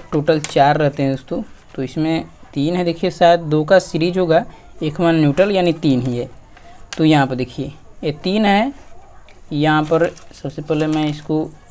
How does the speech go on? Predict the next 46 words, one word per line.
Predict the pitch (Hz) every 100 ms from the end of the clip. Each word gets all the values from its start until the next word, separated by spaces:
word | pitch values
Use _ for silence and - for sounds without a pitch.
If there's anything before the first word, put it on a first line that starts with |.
| -
यहाँ | 139 143
साइड | - 131 127
कर | - 143
लेता | 143 160
हूँ। | 262 - - - - - - - -
देखिए, | 147 139 151
दो | 143 170
का | 175 196
शायद | 196 190
सीरीज | 165 175 156 151
है, | 190 262 - - 156
मैं | 147
आपको | 151 151
दिखा | 147 151
दूँ। | 160
देखिए, | 160 160
रेड | 143 156 180
वाला | 196 202
एक | 196 196 -
हमारा | 190 196
एलईडी | - 160 160 185
का | 185
हो | 180
गया, | 185 196 285 - - - - - -
यहाँ | 156
पर | 151
देखिए, | 151 165
रेड | 156 175 185
वाला | 190 190
एक | 190
हो | - 185
गया, | 190 247 - - - - - - - - - - - -
और | 160 160 156
यहाँ | 156 170 170 170
पर | 180 190 180 - - -
देख | 143 147
लेता | 160 151
हूँ | 151 160 196 - - - 147
एक | 147 156
एलईडी | 151 147
का | 151 156
हमारा | 156 151
कौन | 151 143 143
सा | 147 151
वायर | 147 143 147
है, | 185